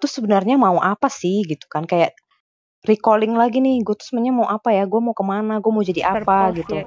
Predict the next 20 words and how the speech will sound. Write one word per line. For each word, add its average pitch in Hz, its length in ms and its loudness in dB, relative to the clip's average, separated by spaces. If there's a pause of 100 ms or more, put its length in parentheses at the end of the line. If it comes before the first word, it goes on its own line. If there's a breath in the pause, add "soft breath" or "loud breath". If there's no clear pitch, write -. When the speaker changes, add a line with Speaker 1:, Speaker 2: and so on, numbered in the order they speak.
Speaker 2:
ya. 214 160 -12
Speaker 1:
Heeh. 165 300 -4 (1400)
Terus - 460 -2 (240)
makanya 196 340 0
gue 196 460 2
ada 190 400 0
momen 208 420 -2
di 190 140 -4
mana, 180 500 -6
gue 226 220 2
tuh 302 160 2
waktu 226 200 -2 (360)
pas 202 160 -4
pekerjaan 180 400 -2
pertama 185 340 -4
itu 240 220 -6
gue 185 380 -6 (500)
benar-benar 196 560 0
gambling 185 480 0
banget 226 140 0